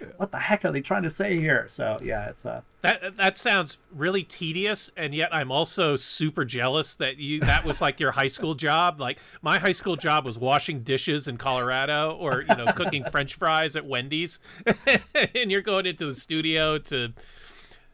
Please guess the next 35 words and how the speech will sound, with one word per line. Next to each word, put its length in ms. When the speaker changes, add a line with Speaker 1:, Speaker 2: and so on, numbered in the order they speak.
Speaker 2:
to, 140
to 140
roll 440
rock 280
film 360
back 240
and 120
forth 380
on 140
a, 100
<laughs> 300
on 160
a 80
sync 320
Speaker 1:
I, 60
I'm 40
Speaker 2:
block 140
Speaker 1:
very 240
Speaker 2:
and 80
write 100
Speaker 1:
fortunate. 540
Speaker 2:
them. 220
<laughs> 1300
Speaker 1:
Oh 140
my 160
gosh, 420
I'll 160
tell 140
you 100
a 40
story. 460
One 200
time 420
I 80
was 220